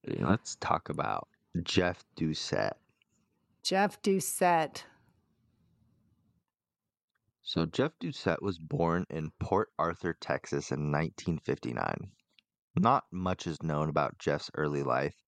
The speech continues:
Speaker 1: However, in his twenties, he moved to Baton Rouge, Louisiana.
Speaker 2: Can we
Speaker 1: There he
Speaker 2: ask
Speaker 1: became a
Speaker 2: Jeff about
Speaker 1: karate
Speaker 2: his
Speaker 1: ins-
Speaker 2: early life?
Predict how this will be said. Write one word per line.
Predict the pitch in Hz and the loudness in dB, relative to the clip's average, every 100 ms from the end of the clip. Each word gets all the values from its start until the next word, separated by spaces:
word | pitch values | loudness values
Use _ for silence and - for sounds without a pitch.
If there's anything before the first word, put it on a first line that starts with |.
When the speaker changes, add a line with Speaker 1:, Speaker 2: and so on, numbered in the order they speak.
| _ - | _ -2
Speaker 1:
However, | - 82 82 82 | 2 4 4 0
in | - 95 | 0 -2
his | 90 | -2
twenties, | - 127 117 87 85 - _ - - - | -2 0 0 0 -6 -10 _ -20 -20 -2
he | - | 2
moved | 92 95 87 | 4 2 -2
to | 78 | -2
Baton | - 69 - 90 85 | 0 0 -2 -4 -2
Rouge, | 82 78 80 - | 0 0 0 -2
Louisiana. | 78 76 - - 50 50 - - _ _ _ _ _ _ _ - _ _ _ - | -2 -2 -2 -6 -6 -4 -6 -12 _ _ _ _ _ _ _ -20 _ _ _ -4
Speaker 2:
Can | - 226 | 4 8
we | 214 | 8
Speaker 1:
There | 247 | 8
he | |
Speaker 2:
ask | 175 202 - - | 8 8 6 6
Speaker 1:
became | |
a | |
Speaker 2:
Jeff | 247 226 | 8 10
about | 254 240 226 | 10 10 10
Speaker 1:
karate | 226 | 10
Speaker 2:
his | 233 233 | 6 8
Speaker 1:
ins- | |
Speaker 2:
early | 233 233 233 | 6 8 10
life? | 226 233 | 10 8